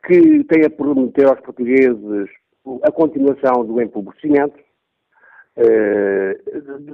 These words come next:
dos baixos salários, e é por isso que a natalidade, a natalidade está, esse, esse, esse fator fundamental,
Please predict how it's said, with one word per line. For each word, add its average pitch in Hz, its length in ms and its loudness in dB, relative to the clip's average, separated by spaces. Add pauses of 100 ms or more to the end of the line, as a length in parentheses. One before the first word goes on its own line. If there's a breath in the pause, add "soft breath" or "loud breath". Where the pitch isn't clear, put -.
dos 156 220 -4
baixos 143 320 0
salários, 151 440 2 (120)
e 147 120 2
é 139 60 2
por 143 200 -4
isso 185 200 -6
que 143 100 2
a 139 60 4
natalidade, 139 720 2 (500 soft breath)
a 135 80 2
natalidade 139 640 2
está, 135 400 2
esse, 117 180 -6 (480)
esse, 98 520 -8
esse - 180 -14
fator 113 360 -4
fundamental, 139 920 0